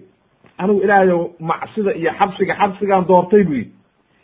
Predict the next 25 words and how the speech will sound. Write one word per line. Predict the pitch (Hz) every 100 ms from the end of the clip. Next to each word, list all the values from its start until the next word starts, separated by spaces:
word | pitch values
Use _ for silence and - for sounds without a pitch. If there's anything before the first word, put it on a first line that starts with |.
| _ -
Kabacdi | 185 - 214 208
markuu | 226 214
xabsigii | 190 208 226 214 185
doortay | 202 190 233
buu | 202 214
wuxuu | 240 214
yidhi, | 170 135 104 _ _ _ 147
"Wa | 170
ilaa | 233 247 226 180 233
tasrif | 220 208 190 180
cannii | 220 214 185
kaydahunna | 185 214 196 185 196 214 165 107 _ _ -
asbu | 226 202 196
ilayhinna | 175 185 185 214 196
wa | 185
akun | 185 190
min | 190
aljaahiliin." | 196 190 180 185 185 - _ _ _ _ _ - 170 - _ _ _ _ _
"Haddii," | - 185 160 247
buu | 233 220
yidhi, | 196 -
"aadan | 202 190 190 190
iga | 196
leexin | 233 208 180 147 165
adigu | 160 160 165 135